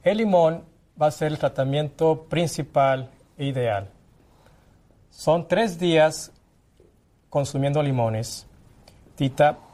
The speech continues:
tomamos el jugo de diez limones en la mañana, el jugo de diez limones al mediodía y el jugo de diez limones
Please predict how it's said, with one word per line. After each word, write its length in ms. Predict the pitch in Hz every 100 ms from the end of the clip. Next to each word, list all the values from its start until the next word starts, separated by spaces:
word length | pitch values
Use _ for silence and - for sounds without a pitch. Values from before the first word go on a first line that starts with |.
| _ _ _ _ _ _ _
tomamos 580 | 151 139 151 165 175 - -
el 140 | 139
jugo 680 | - 180 170 151 147 151 -
de 140 | 139
diez 200 | 123 170
limones 520 | 180 185 156 151 147 156
en 60 |
la 100 | 151
mañana, 600 | 151 151 143 131 123 127 - -
el 100 | 123
jugo 520 | - 170 160 156 160
de 120 | 139 127
diez 160 | 165
limones 500 | 170 165 156 156 151
al 100 | 131
mediodía 680 | 131 147 160 151 139 135 - -
y 80 |
el 60 | 131
jugo 340 | 120 156 165
de 120 | 143 139
diez 140 | 160
limones 640 | 170 156 139 135 135 -